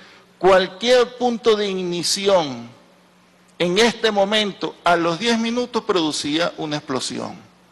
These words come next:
Y el otro límite es la misma nube, pero todavía su mezcla no era inflamable.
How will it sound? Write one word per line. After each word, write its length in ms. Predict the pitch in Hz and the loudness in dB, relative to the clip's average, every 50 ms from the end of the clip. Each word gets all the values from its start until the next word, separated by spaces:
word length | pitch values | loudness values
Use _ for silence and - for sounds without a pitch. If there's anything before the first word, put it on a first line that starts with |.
| _ _ _ _ _ _ _ _ _ _ _ _ _ _ _ _ _ _ _ _ _ _ _ _ _ _ _ _ _ _ _ _ _ _ _ _ - | _ _ _ _ _ _ _ _ _ _ _ _ _ _ _ _ _ _ _ _ _ _ _ _ _ _ _ _ _ _ _ _ _ _ _ _ -2
Y 120 | 151 165 | 2 2
el 120 | 165 156 | 4 6
otro 280 | 180 196 196 220 226 233 | 6 4 4 4 4 4
límite 640 | 233 240 240 240 233 240 247 - - 254 254 240 - - - | 4 2 2 2 2 0 0 2 2 2 2 2 0 -6 -2
es 380 | - 196 190 196 226 - - - - - - - - - - - _ - - - _ _ _ _ _ _ _ _ _ _ _ _ _ | 2 2 4 2 2 -2 -6 -14 -18 -20 -20 -20 -20 -20 -20 -20 _ -20 -20 -20 _ _ _ _ _ _ _ _ _ _ _ _ _
la 260 | - 151 151 151 151 151 | -8 -4 0 0 0 0
misma 380 | 170 180 190 190 208 233 233 | 0 0 -2 0 0 0 2
nube, 360 | 240 240 233 240 240 240 233 | 2 4 4 4 4 4 4
pero 480 | 226 233 226 214 208 208 220 233 240 214 - - - - _ _ - 180 | 4 4 4 4 4 4 2 2 0 -4 -8 -14 -20 -20 _ _ 0 2
todavía 340 | 160 151 151 156 170 185 | 2 2 2 0 -4 -4
su 200 | 175 - - 196 | -4 -6 -6 -6
mezcla 560 | 180 175 180 180 175 175 - 202 196 190 185 - | -4 -2 -2 -2 -4 -4 -4 -2 -2 -2 -2 -4
no 300 | 160 156 156 156 156 156 | -4 -4 -2 0 0 2
era 320 | 156 165 165 170 170 170 - | 0 0 0 0 -2 -4 -4
inflamable. 800 | 151 156 147 - - 151 147 151 196 220 208 196 165 135 127 | -8 -8 -8 -6 -4 -4 -2 2 4 4 4 4 2 -2 -6